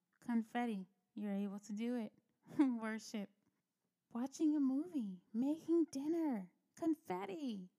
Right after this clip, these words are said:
<laughs> Worship. As we choose to believe what truth is, what worship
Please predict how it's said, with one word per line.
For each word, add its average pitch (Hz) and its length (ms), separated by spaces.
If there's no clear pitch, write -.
<laughs> 226 240
Worship. 254 720
As 262 180
we 277 380
choose 302 400
to 269 140
believe 233 600
what 226 420
truth 233 280
is, 214 560
what 262 400
worship 226 680